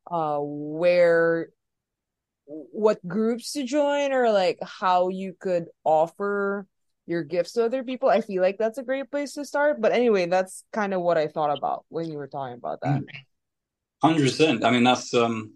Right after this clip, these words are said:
Speaker 2: that's Zen, isn't it? It's the easiest, finding the easiest way.
Speaker 1: Yeah,
Speaker 2: Um, but that's,
Speaker 1: exactly.
Speaker 2: that's always the
Speaker 1: Yeah.
Speaker 2: easiest way for, for you, you know, uh, the easiest way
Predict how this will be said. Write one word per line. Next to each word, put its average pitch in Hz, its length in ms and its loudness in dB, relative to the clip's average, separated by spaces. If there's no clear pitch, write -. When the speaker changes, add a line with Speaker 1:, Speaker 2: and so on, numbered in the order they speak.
Speaker 2:
that's 107 160 0
Zen, 147 180 4
isn't 127 160 0
it? 104 100 -4
It's 98 100 -6
the 113 60 -4
easiest, 113 500 -6
finding 123 240 6
the 120 60 6
easiest 113 300 2
way. 110 240 4
Speaker 1:
Yeah, 185 340 2
Speaker 2:
Um, 113 420 2
but - 100 4
that's, 196 180 6
Speaker 1:
exactly. - 140 -6
Speaker 2:
that's 120 240 2
always 120 460 0
the 120 180 -4
Speaker 1:
Yeah. 120 100 2
Speaker 2:
easiest 110 280 -2
way 113 200 6
for, 107 540 0
for 113 100 2
you, 107 360 2
you 113 120 -2
know, 104 300 4
uh, 113 120 4
the 113 120 0
easiest 107 340 -2
way 107 380 0